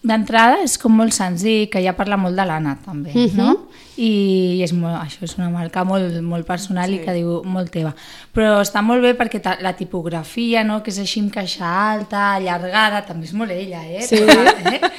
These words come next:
Speaker 1: Alta, allargada... És, és molt maco. M'agradaria saber per quan es, quan és el consum d'aquest vi, és a dir, per què és aquest vi?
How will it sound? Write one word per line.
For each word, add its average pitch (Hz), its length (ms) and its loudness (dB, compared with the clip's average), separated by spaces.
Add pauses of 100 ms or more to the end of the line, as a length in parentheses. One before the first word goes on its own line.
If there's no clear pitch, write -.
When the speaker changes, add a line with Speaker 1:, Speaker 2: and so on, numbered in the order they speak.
(280)
Speaker 1:
Alta, 196 340 0
allargada... 196 760 0 (280)
És, 202 200 -2 (120)
és 208 160 2
molt 254 160 8
maco. 220 300 6
M'agradaria 208 540 2
saber 294 340 2
per 226 160 2
quan 320 160 -4
es, - 300 0
quan 226 180 2
és 208 180 2
el 151 140 -4
consum 165 420 -6
d'aquest 156 380 -8
vi, 156 200 -4
és 160 100 -6
a 160 80 -4
dir, 156 200 -6
per 180 200 -6
què 208 320 0
és 151 80 -6
aquest 147 280 -10
vi? 151 220 -10